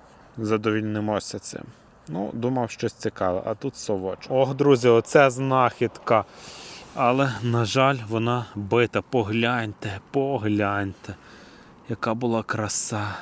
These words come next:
Це наче хрест.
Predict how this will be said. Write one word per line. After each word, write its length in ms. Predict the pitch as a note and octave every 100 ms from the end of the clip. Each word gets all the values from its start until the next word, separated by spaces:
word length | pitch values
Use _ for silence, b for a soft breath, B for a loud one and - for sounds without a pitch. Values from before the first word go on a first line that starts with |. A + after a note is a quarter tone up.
| B B B - - - B B B B B B B -
Це 200 | - G#2+
наче 300 | G2+ G#2 -
хрест. 680 | - - G#2+ G2 - -